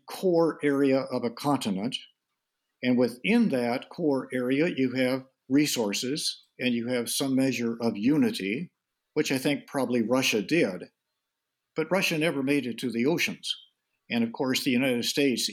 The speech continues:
easily made it to the oceans and didn't only make it to the oceans, but we are the global sea power of the, of, of international relations. So the United States not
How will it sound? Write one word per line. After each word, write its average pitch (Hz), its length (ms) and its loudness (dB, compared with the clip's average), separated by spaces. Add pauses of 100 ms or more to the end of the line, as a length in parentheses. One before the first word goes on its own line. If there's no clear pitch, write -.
easily 147 460 0
made 120 220 0
it 113 120 -8
to 120 120 -6
the 110 180 0
oceans 110 480 0
and 117 100 2
didn't 139 260 2
only 135 360 2
make 127 200 4
it 120 120 -4
to 113 100 -2
the 101 200 -2
oceans, 127 480 2 (380)
but 123 180 -2
we 139 120 4
are 123 260 0
the 120 300 -2 (120)
global 120 520 2
sea - 260 2
power 107 500 -2 (300)
of 110 300 -4
the, 110 240 -2 (500)
of, 113 240 -6
of 117 180 -6
international 113 580 2
relations. 135 480 -2 (420)
So 123 400 2 (220)
the 135 60 0
United 180 280 0
States 151 400 -2
not 151 200 -2